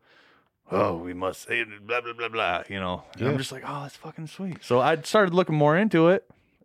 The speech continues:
Speaker 2: So, I
Speaker 1: And
Speaker 2: mean, I had a, I had the complete opposite to where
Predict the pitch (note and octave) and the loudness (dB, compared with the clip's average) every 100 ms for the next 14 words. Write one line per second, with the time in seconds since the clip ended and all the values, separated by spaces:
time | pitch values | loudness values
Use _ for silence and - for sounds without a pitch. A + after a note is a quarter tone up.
0 | - B2 B2+ A#2+ A2+ A#2 A2 G#2 _ _ | -4 2 4 4 2 0 -4 -12 _ _
1 | _ _ B2+ D3+ F3 D3 A#2 F#2+ - B2 | _ _ -6 -2 2 4 4 0 -4 -2
2 | C3+ A#2+ G2 - A2 - C#3 C3 A2+ A2 | 2 0 -2 -8 -8 -6 -2 0 2 0
3 | F#2 - E2+ - G#2 G2+ G2 F#2 F2 | -4 -12 -14 -12 -10 -6 -4 -4 -8